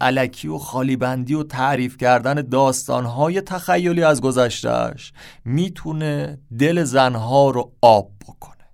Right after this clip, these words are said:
خیلی شخصیت عجیبی داره، قدرت بیان و سخنوری گرم،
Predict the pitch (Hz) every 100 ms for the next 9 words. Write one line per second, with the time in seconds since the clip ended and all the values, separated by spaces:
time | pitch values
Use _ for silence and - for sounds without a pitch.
0 | _ _ _ _ _ - 190 185 185 175
1 | 160 147 160 156 - 139 131 127 135 110
2 | 104 101 104 98 123 117 135 127 131 110
3 | 107 127 127 135 147 131 123 - 123 127
4 | 123 117 113 113 98 120 139 160 170 170
5 | 147